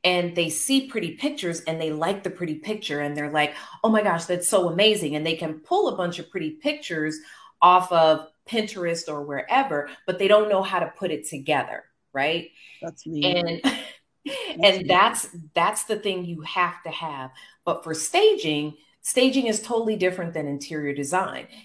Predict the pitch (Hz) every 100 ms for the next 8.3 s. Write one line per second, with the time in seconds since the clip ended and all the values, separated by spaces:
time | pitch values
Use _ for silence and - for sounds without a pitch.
0 | _ 175 165 214 226 214 196 180 - _
1 | 175 160 - 180 180 226 214 220 190 170
2 | 165 170 160 151 170 165 147 147 - 262
3 | - 190 170 160 147 139 - 349 339 165
4 | 156 151 147 147 143 147 139 _ _ _
5 | _ _ _ 156 156 262 254 202 180 -
6 | 185 151 147 156 156 151 196 226 - 160
7 | 165 160 156 135 156 156 139 135 - -
8 | - 143 -